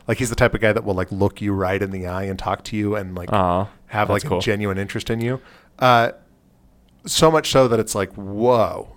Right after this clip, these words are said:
Speaker 1: you know, like, you don't, it's,
Speaker 2: That's cool.
Speaker 1: it's, it's 'cause everything is intense <laughs> with this guy. Uh, I'm not the Tom Cruise apologist like I am the Keanu Reeves apologist,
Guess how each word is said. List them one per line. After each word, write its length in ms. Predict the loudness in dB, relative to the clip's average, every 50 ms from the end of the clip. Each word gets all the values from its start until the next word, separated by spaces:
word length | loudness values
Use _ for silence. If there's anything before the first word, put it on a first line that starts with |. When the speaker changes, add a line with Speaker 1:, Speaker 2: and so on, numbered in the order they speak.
| -20 -10
Speaker 1:
you 160 | -4 -2 -2
know, 140 | -2 0 -2
like, 160 | -4 -4 -4
you 80 | -2 -2
don't, 260 | -2 -2 -2 -4 -8 _
it's, 180 | -16 -16 -12 -8
Speaker 2:
That's 260 | -6 -6 -6 -6 -2
cool. 200 | -2 -2 -2 -2 -6 -8
Speaker 1:
it's, 260 | -10 -10 -8 -10 -18 -20 _ _ _ -20 -20 -20 -20
it's 160 | -10 -8 -8 -6
'cause 200 | -4 -4 -4 -4 0
everything 520 | 0 0 0 0 -2 -4 -4 -6 -10 -10 -10
is 100 | -10 -12
intense 360 | -14 -14 -12 -6 -2 -2 -2
<laughs> 20 |
with 120 | -2 -2 -6
this 140 | -6 -6 -6
guy. 420 | -6 -6 -6 -2 -2 -2 -4 -4 -20 _ _ _ _ _ _ _ _ _ _ _ -20 -20 -20 -20 -20 _ -4
Uh, 220 | 0 2 2 2 0 -2
I'm 120 | -2 2
not 200 | 4 4 4 2
the 60 | 0
Tom 200 | 2 2 2 2
Cruise 200 | 2 0 0 0
apologist 440 | 2 4 6 6 6 4 2 -2 -2
like 120 | -2 -2
I 60 | 0 -2
am 100 | 0 -2
the 80 | -4
Keanu 280 | -4 -4 -4 -2 -2 0
Reeves 200 | 0 -2 -2 -4
apologist, 580 | -4 -2 0 0 0 0 -2 -6 -8 -8 _